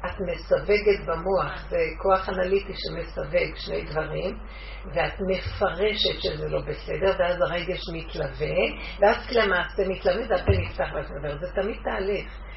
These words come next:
אבל בהתחלה זה המוח אומר, הוא נותן את הדעה. איזה דיבור, מה זה, למה שאני, את ממיינת ואת, אה, עושה אנליטיקה של הדבר, לא סתם הרגש מופיע. הרגש הוא שלב, אה,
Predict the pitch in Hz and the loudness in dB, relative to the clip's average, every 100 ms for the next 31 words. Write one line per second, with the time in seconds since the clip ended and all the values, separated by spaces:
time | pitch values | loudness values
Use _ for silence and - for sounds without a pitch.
0 | - 175 - 165 - 160 190 247 190 190 | 0 2 2 0 -4 -4 -2 -4 -4 0
1 | 180 180 170 214 339 - - - 156 151 | 2 2 0 -2 -2 -4 -8 -8 -6 -6
2 | 156 - - - - - - 240 381 - | -6 -10 -12 -12 -12 -8 0 2 2 0
3 | 185 170 - 147 165 - 143 - - - | 0 0 0 0 2 0 -2 -6 -12 -12
4 | - 156 156 180 196 233 220 240 254 202 | -6 -2 -2 -2 -6 -4 -2 0 0 -2
5 | 156 170 170 202 180 180 220 - 202 202 | -2 -2 0 0 2 0 0 0 0 0
6 | - - 180 180 185 - 180 165 180 247 | -6 -6 -6 -4 -4 0 0 0 0 0
7 | 277 202 - - 160 156 - 165 160 156 | 0 -2 -4 -6 -4 -6 -6 -4 -4 -6
8 | - - - 196 196 190 403 - - 185 | -10 -10 -4 -2 2 4 2 0 -4 -4
9 | - 170 151 180 202 - 226 - 392 226 | -4 -6 -6 -2 -2 2 2 4 0 2
10 | 156 151 156 - 151 - 80 78 - - | 0 0 -4 -6 -10 -8 -8 -8 -10 -14
11 | - - - 175 214 233 - - 196 190 | -14 -12 -2 0 2 0 -6 -4 0 0
12 | - - - - - - - - | -2 -12 -12 -12 -12 -12 -12 -6